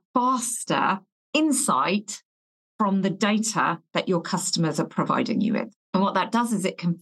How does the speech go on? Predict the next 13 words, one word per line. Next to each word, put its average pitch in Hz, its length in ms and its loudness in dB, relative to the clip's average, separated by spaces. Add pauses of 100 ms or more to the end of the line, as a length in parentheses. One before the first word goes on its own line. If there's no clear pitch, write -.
fuel 214 440 2
then 131 500 0 (380)
real-time 214 800 2
adjustments - 880 0 (240)
in 175 420 2
C - 320 -2
R 180 160 2
M 165 140 2
and 170 120 0
sales 175 560 -2
teams' 147 600 -2
engagement 151 560 0
plans. 196 480 0